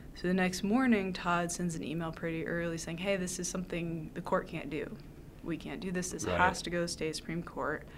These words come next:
Speaker 1: So the court pulls those records out of the file and then kicks up this request to the state Supreme Court. Almost at the same time, and this is Thursday morning now,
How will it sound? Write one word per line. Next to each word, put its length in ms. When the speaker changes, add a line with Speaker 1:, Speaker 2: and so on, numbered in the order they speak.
Speaker 1:
So 120
the 100
court 320
pulls 560
those 360
records 640
out 200
of 120
the 120
file 560
and 200
then 380
kicks 360
up 360
this 300
request 420
to 60
the 60
state 280
Supreme 380
Court. 360
Almost 440
at 100
the 80
same 420
time, 560
and 100
this 160
is 140
Thursday 480
morning 380
now, 420